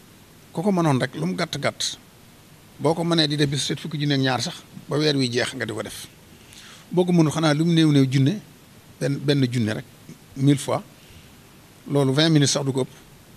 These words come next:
bis set nga def ko rek. Bu dee ab taalibe, na gëm ne day liggéeyal Sëñ Tuubaa ci Yonent bi, def ko, jox ko Yonent bi sallallahu alayhi wasallam addiya,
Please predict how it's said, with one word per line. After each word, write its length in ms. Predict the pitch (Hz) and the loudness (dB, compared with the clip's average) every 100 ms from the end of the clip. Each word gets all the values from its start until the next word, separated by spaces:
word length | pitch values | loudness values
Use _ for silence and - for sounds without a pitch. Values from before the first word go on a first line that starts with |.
| - - | -20 -14
bis 100 | 139 131 | -2 0
set 140 | 151 | 0
nga 120 | 143 | -2
def 140 | 135 113 | -2 -4
ko 80 | 127 | -8
rek. 100 | - - - - - - - - - - - - - | -14 -20 -20 -20 -20 -20 -20 -20 -20 -20 -20 -20 -16
Bu 60 | 139 | -6
dee 100 | 147 | -2
ab 100 | 147 | 2
taalibe, 420 | 175 143 120 87 - - - - | 2 4 2 -2 -4 -18 -20 -6
na 160 | 139 | -2
gëm 240 | 139 156 147 | 2 4 4
ne 160 | 147 - - | 2 0 0
day 140 | 143 | 2
liggéeyal 320 | 151 143 143 | 4 4 2
Sëñ 200 | 117 143 | 2 -2
Tuubaa 260 | 120 120 127 | -2 -2 -2
ci 120 | - | 2
Yonent 200 | 139 120 104 | 2 2 -2
bi, 140 | - - - - - - - | -8 -16 -20 -20 -20 -20 -10
def 160 | 131 143 | -6 -4
ko, 80 | 139 | -2
jox 140 | 147 | -2
ko 80 | - | 0
Yonent 220 | 139 131 117 | 2 2 -2
bi 140 | 117 | -6
sallallahu 200 | 131 107 107 | -8 -8 -10
alayhi 160 | 113 | -8
wasallam 20 | |
addiya, 240 | 113 107 | -10 -10